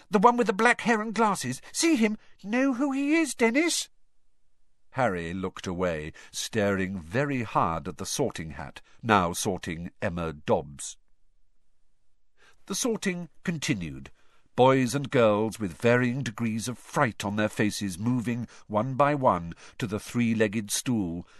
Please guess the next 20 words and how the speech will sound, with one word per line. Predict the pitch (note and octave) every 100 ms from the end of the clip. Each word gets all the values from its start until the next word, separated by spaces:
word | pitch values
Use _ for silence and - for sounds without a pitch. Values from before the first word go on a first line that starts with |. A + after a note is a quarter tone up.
| -
the | A2
line | F#2+ A2+ A#2+ G#2+ A#2 G#2+
dwindling | A2 A2+ A2 G#2 A2 A2+
slowly | - C3+ A2+ E2 D2+
as | E2+
Professor | - A2 A2+ -
McGonagall | A2 G2+ A2 G2+ F2 D#2+ D#2
passed | - G2 F2+ -
the | G2+ G2 -
L's. | G2 F2 D2+ C#2+ C#2+ - - - - - - - - - - - -
"Oh, | B3 A3+ A3 F#3+
hurry | - G#3 G3 C#3+ B2 A2+
up," | A#2 C3 C3+ - - - -
Ron | G#2 G#2+ G2 F#2
moaned, | F#2 G2+ G2+ F2 D#2+ F2 - -
massaging | G2+ F#2 A2+ F2 F2 F2+ E2
his | G2 -
stomach. | - G#2+ E2 - - - - - - -
"Now, | F#2+ G2 G#2 G#2+ G2+
Ron, | F#2+ G#2 B2+ G2+ A#1 A#1+